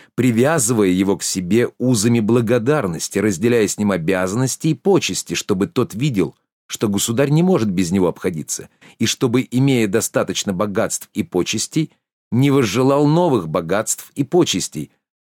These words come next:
а также чтобы, занимая разнообразные должности, убоялся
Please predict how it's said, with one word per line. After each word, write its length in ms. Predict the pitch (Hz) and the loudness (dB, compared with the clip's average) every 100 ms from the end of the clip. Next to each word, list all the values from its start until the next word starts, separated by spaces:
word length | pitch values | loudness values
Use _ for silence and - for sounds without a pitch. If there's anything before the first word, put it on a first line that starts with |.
| _ - | _ -10
а 120 | 82 | -10
также 400 | - 120 98 85 | -4 -2 -2 -6
чтобы, 320 | - 92 82 | -6 -6 -4
занимая 520 | 76 95 104 117 117 | -2 0 2 2 2
разнообразные 800 | 110 87 110 107 104 120 90 101 | 2 0 0 0 0 0 0 0
должности, 640 | 92 143 139 92 85 - 87 | 2 2 2 0 -4 -4 -4
убоялся 800 | 98 104 101 127 127 - 76 | 0 2 2 2 0 -6 -12